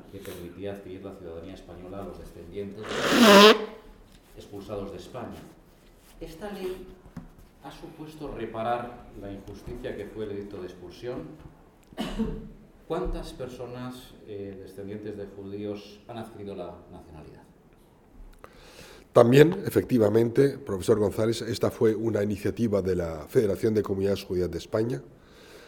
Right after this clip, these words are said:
Speaker 2: Se la planteamos al, eh, ministro Ruiz Gallardón,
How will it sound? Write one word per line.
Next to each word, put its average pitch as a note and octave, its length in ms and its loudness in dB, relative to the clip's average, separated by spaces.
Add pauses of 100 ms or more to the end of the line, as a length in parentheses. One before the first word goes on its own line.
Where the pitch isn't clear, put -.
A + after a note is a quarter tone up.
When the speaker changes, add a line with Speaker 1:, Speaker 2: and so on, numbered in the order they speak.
(260)
Speaker 2:
Se - 220 4
la A2 140 8
planteamos A2 720 2 (200)
al, F#2+ 460 2
eh, F2 180 0
ministro G#2 760 0
Ruiz G2+ 240 4
Gallardón, F#2+ 600 4